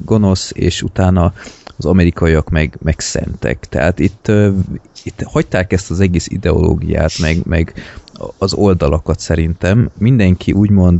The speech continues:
magáért küzdött, a, a tanklegénység is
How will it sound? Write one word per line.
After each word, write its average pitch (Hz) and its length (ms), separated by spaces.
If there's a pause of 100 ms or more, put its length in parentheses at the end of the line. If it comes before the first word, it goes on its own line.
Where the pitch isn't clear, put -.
(160)
magáért 80 680
küzdött, 117 600 (600)
a, - 80 (720)
a 80 80 (240)
tanklegénység 82 960
is - 440